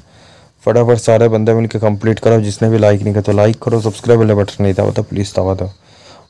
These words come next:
only तीन subscribe हो जाएगा तो passport आप लोगों को सबसे पहले दे दिया जाएगा, सबसे पहले दे दिया जाएगा, ठीक है।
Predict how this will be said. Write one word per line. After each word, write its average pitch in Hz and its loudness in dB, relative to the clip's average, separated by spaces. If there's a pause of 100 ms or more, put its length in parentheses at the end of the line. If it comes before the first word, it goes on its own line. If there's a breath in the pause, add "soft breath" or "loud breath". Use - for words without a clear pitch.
only 117 2
तीन 113 2
subscribe 110 2
हो 107 4
जाएगा 107 2
तो 110 0
passport 101 2
आप 95 0
लोगों 98 0
को 104 -2
सबसे - -6
पहले 98 -8 (1000 soft breath)
दे 117 4
दिया 107 -2
जाएगा, 101 -2
सबसे - -2
पहले 101 0
दे 95 -2
दिया 95 -4
जाएगा, 95 -4
ठीक 120 -8
है। 131 -10